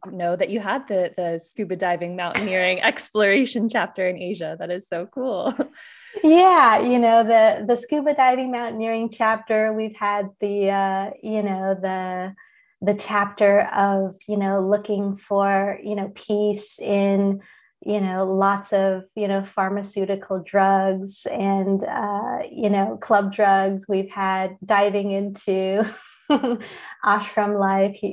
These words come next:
Speaker 2: in upstate New York. There are lots and lots of different chapters
Speaker 1: All
Speaker 2: of
Speaker 1: the
Speaker 2: my
Speaker 1: things.
Speaker 2: life. And it's actually really funny because,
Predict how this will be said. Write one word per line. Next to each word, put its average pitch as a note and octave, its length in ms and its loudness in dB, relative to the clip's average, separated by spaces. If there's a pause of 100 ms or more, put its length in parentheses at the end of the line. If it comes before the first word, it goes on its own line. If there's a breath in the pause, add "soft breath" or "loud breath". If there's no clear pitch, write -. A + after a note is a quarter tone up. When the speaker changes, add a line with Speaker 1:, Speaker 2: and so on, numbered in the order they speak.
Speaker 2:
in G3 160 -2
upstate G3 420 -2
New G3+ 160 2
York. G3 380 0
There G#3+ 180 2
are G#3+ 280 0
lots A3+ 460 -4
and G#3+ 140 -2
lots G#3 260 -4
of G3+ 220 -2
different A3 460 0
chapters B3 600 -6
Speaker 1:
All F3+ 160 -4
Speaker 2:
of E3 40 -4
Speaker 1:
the F3 60 -8
Speaker 2:
my G3+ 60 -4
Speaker 1:
things. G#3 80 -2
Speaker 2:
life. A3+ 420 2 (440 loud breath)
And B3 160 4
it's A#3+ 140 2
actually A#3 280 -2
really G#3+ 200 4
funny A#3+ 400 -4
because, G3+ 640 -4